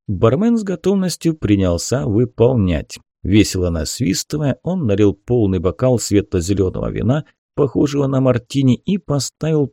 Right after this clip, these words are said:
передо мной. Затем откупорил несколько темных бутылок с чем-то настолько резким, что запах алкоголя достиг даже меня, сидящего в метре от бутылок. Бармен, суетливо носясь по бару, расставлял стаканы,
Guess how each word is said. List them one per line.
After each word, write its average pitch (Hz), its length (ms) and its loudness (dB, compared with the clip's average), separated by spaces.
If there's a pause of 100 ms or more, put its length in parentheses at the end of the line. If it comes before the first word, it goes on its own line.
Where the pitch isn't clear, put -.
(120)
передо 117 460 2
мной. 101 440 2 (340)
Затем 117 360 2
откупорил 110 600 0
несколько 98 460 -2
темных 95 560 -2
бутылок - 480 0
с - 160 -16
чем-то - 340 0
настолько - 540 -2
резким, 95 480 -2 (180)
что - 320 -2
запах 92 460 0
алкоголя 98 640 0
достиг 95 500 -2
даже 92 340 2
меня, 107 400 -2 (100)
сидящего 95 800 0
в 87 140 -2
метре 101 440 0
от 80 140 -6
бутылок. 101 600 0 (380)
Бармен, 92 520 -2
суетливо - 540 -2
носясь 90 480 -2
по 104 160 -6
бару, 160 480 -2
расставлял 90 760 -2
стаканы, 139 640 -4